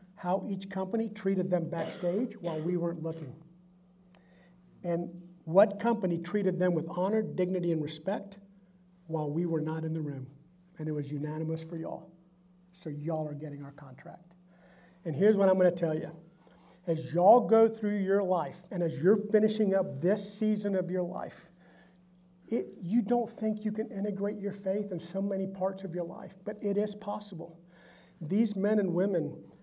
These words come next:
that ended up mentoring Tom and I to show us what this looks like, it can happen. You can have that. You can actually, if you truly understand that God's the water source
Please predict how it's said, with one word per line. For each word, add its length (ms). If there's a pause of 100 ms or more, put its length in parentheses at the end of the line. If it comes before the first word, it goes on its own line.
(160)
that 140
ended 260
up 180
mentoring 500
Tom 300
and 100
I 200 (440)
to 80
show 400
us 140
what 200
this 220
looks 280
like, 180 (520)
it 260
can 140
happen. 420 (640)
You 260
can 180
have 340
that. 260 (360)
You 200
can 180
actually, 720
if 160
you 100
truly 480
understand 460
that 120
God's 260
the 80
water 280
source 520